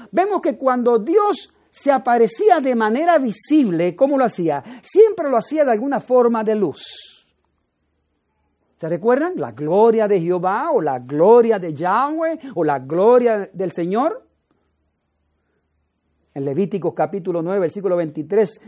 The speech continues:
en el contexto de la iniciación del servicio sacerdotal, dice, "Y la gloria del Señor se apareció". En Éxodo capítulo dieciséis, versículo siete, cuando los ri-, israelitas estaban descontentos con, con Moisés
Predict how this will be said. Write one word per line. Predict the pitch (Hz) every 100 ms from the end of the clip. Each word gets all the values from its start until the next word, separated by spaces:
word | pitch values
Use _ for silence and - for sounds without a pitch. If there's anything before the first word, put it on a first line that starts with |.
| 180
en | 170
el | 160
contexto | 151 160 151 226 - 202
de | 196
la | 180
iniciación | 180 170 - 156 - 220 226
del | 202
servicio | 170 185 226
sacerdotal, | 175 185 180 175 175 214
dice, | 208 226 196 226 226
"Y | 240 214
la | 202 156
gloria | 143 202 311 403 392 320
del | 269 226
Señor | - 208 202 262 226
se | 220
apareció". | 175 170 147 - 104 _ _ _ _ _ _ _ _ _ _ _ _ _ _ _ _ _ -
En | 151
Éxodo | 185 190 185 180
capítulo | 156 147 190 135 131
dieciséis, | 156 147 - 233 214 143
versículo | 151 147 202 175 226
siete, | - 220 180 165 233 277 -
cuando | 196 190
los | 185 - - -
ri-, | 190 196
israelitas | 214 202 185 170 190 269 220 214 190
estaban | - 185 269 262 226
descontentos | 214 - 214 180 - 254 262 233 208 170 -
con, | 214 196 202
con | - 202
Moisés | 185 180 - - 254 269 220